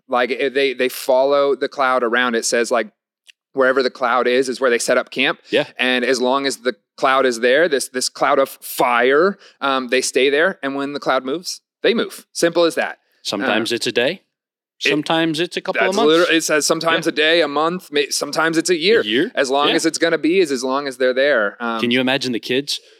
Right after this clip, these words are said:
Speaker 2: Uh, "So how long are we
Speaker 1: Oof.
Speaker 2: gonna be here?" "I don't know."
Speaker 1: Ask the cloud. <laughs> Like,
Speaker 2: Yeah, I
Speaker 1: who
Speaker 2: don't think they were
Speaker 1: knows?
Speaker 2: gonna ask the
Speaker 1: No,
Speaker 2: cloud. If you remember what
Speaker 1: no.
Speaker 2: happened in our last episode.
Speaker 1: No, I would be
Speaker 2: Fear.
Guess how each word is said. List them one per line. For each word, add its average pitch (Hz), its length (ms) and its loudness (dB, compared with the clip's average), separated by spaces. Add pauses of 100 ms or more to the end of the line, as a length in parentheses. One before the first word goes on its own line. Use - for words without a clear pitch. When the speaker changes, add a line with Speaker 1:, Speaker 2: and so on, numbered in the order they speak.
(180)
Speaker 2:
Uh, 120 200 -2
"So 151 160 0
how 135 180 -2
long 156 180 0
are 156 60 0
we 147 100 2
Speaker 1:
Oof. 127 60 2
Speaker 2:
gonna 143 160 0
be 143 180 0
here?" 95 380 -6 (640)
"I 175 140 -2
don't 123 160 0
know." 117 300 -6
Speaker 1:
Ask 127 300 0
the 131 120 4
cloud. 127 520 2
<laughs> 156 140 2
Like, 160 240 0 (480)
Speaker 2:
Yeah, 87 300 0
I 104 120 -2
Speaker 1:
who 147 100 0
Speaker 2:
don't - 20 -4
think - 0 -
they 147 280 2
were 120 60 0
Speaker 1:
knows? 110 80 -4
Speaker 2:
gonna 110 140 -4
ask 107 240 -4
the 127 60 -2
Speaker 1:
No, 131 140 4
Speaker 2:
cloud. 110 340 4
If 107 60 0
you 101 100 0
remember 117 360 2
what 110 60 4
Speaker 1:
no. 107 60 2
Speaker 2:
happened 104 240 -2
in 98 80 -8
our 87 140 -6
last 98 300 -2
episode. 73 500 -10
Speaker 1:
No, 117 400 2
I 117 260 0
would 123 220 -2
be 120 240 -2
Speaker 2:
Fear. 104 320 0